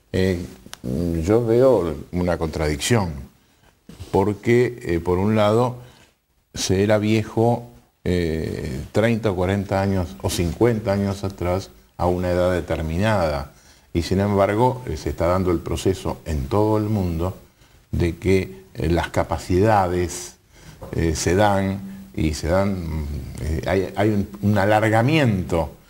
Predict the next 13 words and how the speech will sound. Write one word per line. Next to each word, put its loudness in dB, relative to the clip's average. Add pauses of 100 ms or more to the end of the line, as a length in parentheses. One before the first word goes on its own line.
(300)
de 2
la 2
vida 4
útil 2
de 2
la 0
gente 0
en 0
general, 0
por -6
lo -2
menos. -4 (320)
Entonces, 0